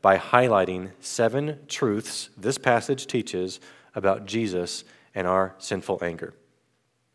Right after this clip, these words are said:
Here's truth number one. Jesus teaches about anger with unique authority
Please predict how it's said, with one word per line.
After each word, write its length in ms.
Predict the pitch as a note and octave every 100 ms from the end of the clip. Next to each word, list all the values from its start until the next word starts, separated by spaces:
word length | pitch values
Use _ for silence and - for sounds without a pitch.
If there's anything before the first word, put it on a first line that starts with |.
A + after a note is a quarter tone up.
| _ _ _ _ - - _ _ _ _ _ _ _ _ _ _ -
Here's 220 | A#2 -
truth 240 | A#2+ G#2+
number 200 | A2 G2+
one. 280 | G2 F2 D#2+ - _ _ _ _ _ _ _ _ _ _ _ _ - - - - - -
Jesus 500 | A2 C#3 D#3 - - -
teaches 720 | - B2+ - F#2 F2 F2 - - _
about 340 | - G#2 G2 -
anger 500 | A#2 A2+ F2+ E2 E2 - _ _ _
with 500 | - G2+ G2 - - - _ _ -
unique 680 | G2+ G2 A2 C3 - - - -
authority 840 | B2 - C3+ A#2 F#2 - E2+ F2